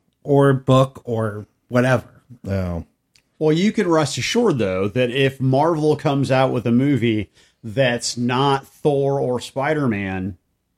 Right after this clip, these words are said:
Speaker 3: uh, they're fighting the same person. Whoever it is, they're fighting the same person.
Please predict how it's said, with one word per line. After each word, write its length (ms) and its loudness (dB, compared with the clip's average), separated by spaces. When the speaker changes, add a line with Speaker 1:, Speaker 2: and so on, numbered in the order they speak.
Speaker 3:
uh, 260 -2
they're 220 2
fighting 300 0
the 80 0
same 240 0
person. 480 -6
Whoever 360 2
it 60 -10
is, 260 -14
they're 80 -14
fighting 280 -8
the 60 -12
same 480 -10
person. 340 -20